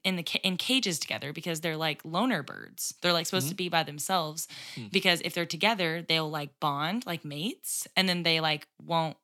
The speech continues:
Speaker 1: mess with anybody else. So in terms of, like, keeping them domesticated, you wanna have separate parakeets,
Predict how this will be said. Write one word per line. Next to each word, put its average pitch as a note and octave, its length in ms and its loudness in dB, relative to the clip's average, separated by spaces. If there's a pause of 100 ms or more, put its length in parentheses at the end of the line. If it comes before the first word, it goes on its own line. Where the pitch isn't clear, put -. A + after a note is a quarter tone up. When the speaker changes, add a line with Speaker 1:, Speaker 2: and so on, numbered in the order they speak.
(120)
Speaker 1:
mess E3 240 0
with D#3 100 -8
anybody C#3+ 320 -6
else. - 220 -6
So F3+ 100 4
in E3+ 100 6
terms F3+ 220 2
of, F3 60 -2
like, D#3 180 2
keeping E3+ 280 -2
them D3 140 -6
domesticated, F#3 760 0
you F3+ 100 2
wanna E3+ 160 4
have D#3+ 160 -2
separate G#3 320 -2
parakeets, D3+ 500 -4